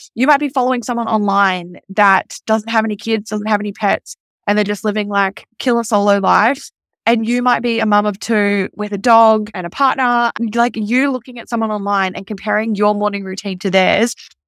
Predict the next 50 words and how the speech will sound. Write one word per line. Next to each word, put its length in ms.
instantly 760
is 180
setting 280
you 160
up 180
unfairly. 640
And 140
so 240
we 220
want 160
to 40
set 200
ourselves 320
up 160
for 60
success. 540
And 160
that's 220
the 80
whole 160
point 240
of 80
this 160
episode. 460
I 80
want 180
to 40
keep 200
it 100
short, 420
sharp, 600
sweet, 540
to 140
the 120
point. 400
I 80
want 120
to 40
make 140
sure 100
that 80
you 80
can 100
get 140
out 160
of 60
it 100
what 180
you 80
need 220